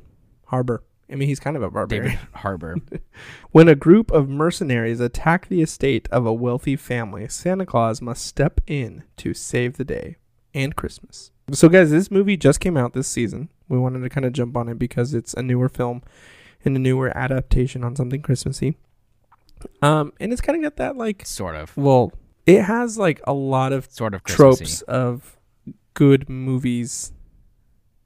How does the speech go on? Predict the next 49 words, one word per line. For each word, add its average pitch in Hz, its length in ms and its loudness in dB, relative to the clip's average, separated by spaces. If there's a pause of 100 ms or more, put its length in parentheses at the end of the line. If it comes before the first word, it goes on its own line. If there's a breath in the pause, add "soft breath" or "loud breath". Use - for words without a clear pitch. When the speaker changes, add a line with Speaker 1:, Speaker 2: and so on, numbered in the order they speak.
(520)
Speaker 2:
It 151 140 0
leans 135 360 -2
in 110 140 0
hard 95 540 -4
to 95 100 -8
the 85 100 -10
tropes. 87 240 -8
Speaker 1:
Yeah. 127 300 0 (300)
It's 139 220 -4
really 196 140 2
funny. - 340 -2 (100)
I 143 140 -8
thought 175 180 0
it 151 80 -2
did 123 200 -2
well. - 180 -12 (1160 soft breath)
Speaker 2:
I 107 60 4
actually 120 280 2
really 104 220 -4
enjoyed 90 260 -8
this 87 140 -12
movie. 87 280 -2
Speaker 1:
Yeah, 160 260 6
me 127 140 0
too. 113 240 0
Speaker 2:
<laughs> - 40 -10
I'm 139 120 0
so 131 200 0
glad 98 320 -2
that 76 100 -8
you 101 100 -6
said 95 280 -6 (120)
you 98 140 -8
thought 98 160 -6
it 80 60 -8
was 85 100 -12
funny 90 280 -10
because 101 340 -6
I 107 40 -4
was 110 140 -6
worried 110 460 -8 (800)
that 101 100 -6
you 104 80 -2
might 95 160 -4
not 76 180 -10
like 78 260 -14
it. 65 180 -14 (760)
Speaker 1:
I'll 143 100 -2
t-, - 120 -12